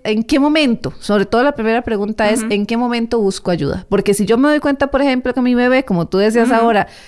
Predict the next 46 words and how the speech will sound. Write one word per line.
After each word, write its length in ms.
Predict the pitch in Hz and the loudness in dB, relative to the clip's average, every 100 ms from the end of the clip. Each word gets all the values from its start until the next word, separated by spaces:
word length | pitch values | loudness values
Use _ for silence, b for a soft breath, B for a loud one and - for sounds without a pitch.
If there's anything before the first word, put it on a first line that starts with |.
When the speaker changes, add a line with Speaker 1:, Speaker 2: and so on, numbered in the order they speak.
| B B B - | B B B 0
Speaker 1:
mm, 300 | 208 233 226 | 2 4 4
tiene 260 | 247 233 | 2 2
dos 160 | 262 269 | 2 2
meses 360 | 285 285 202 190 | 0 0 -2 -4
y 40 | |
no 140 | 185 196 | -2 -2
hace 180 | 208 | -2
sonidos, 600 | 226 254 294 262 466 - b b b b _ - | -2 0 2 2 0 -2 b b b b _ -4
¿cuándo 420 | 240 233 226 247 | 2 2 2 -2
es 80 | 269 | -2
el 100 | 262 | -2
momento? 400 | 262 277 269 208 | 0 0 0 -2
¿Hasta 180 | 208 | -4
cuándo 240 | 185 208 247 | -4 -2 -2
me 80 | 254 | 0
tengo 180 | 233 | -2
que 80 | 233 | -2
esperar 540 | 254 - 196 202 294 - | -4 -2 2 2 0 -2
para 200 | 208 190 | 2 2
buscar 680 | 185 185 - 190 247 - _ - | 0 -2 -2 -2 -2 -8 _ -2
la 180 | 190 | 0
estimulación 800 | 190 - 226 185 180 185 180 190 - | 0 0 0 0 -2 -2 -4 -4 -4
en 200 | 208 220 | -2 0
el 160 | 220 170 | 2 0
lenguaje? 480 | 160 156 143 170 - - - - - - - _ _ _ _ - | 0 -2 -4 -6 -12 -16 -16 -16 -18 -20 -20 _ _ _ _ -4
Porque, 440 | 226 254 202 156 | 0 2 2 0
Speaker 2:
Ujú. 60 | B B B B - | B B B B -4
Speaker 1:
digo, 240 | 208 202 | 0 0
supongo 280 | 180 190 190 | 0 -2 -2
que 60 | 196 | -2
un 80 | |
bebé 160 | 202 202 | 0 2
de 100 | 202 | 2
dos 180 | 202 202 | 0 0
meses 260 | 220 214 269 | -2 0 0
no 180 | 226 | -2
podemos 320 | 185 185 185 - | -2 -2 -2 -2
trabajar 380 | 175 170 185 | -2 0 0
de 100 | 165 | 0
esa 220 | 170 180 151 | -2 -2 -2
parte. 320 | 262 302 156 | 0 0 -2
Entonces, 460 | 180 - 254 226 | -6 -2 0 0
Speaker 2:
Ajá. 200 | 196 175 | 0 0
Speaker 1:
¿hasta 280 | 202 202 185 | 0 -2 -6
qué 180 | 180 190 | -4 -6
punto 560 | - 254 254 254 - | -4 -2 0 0 -2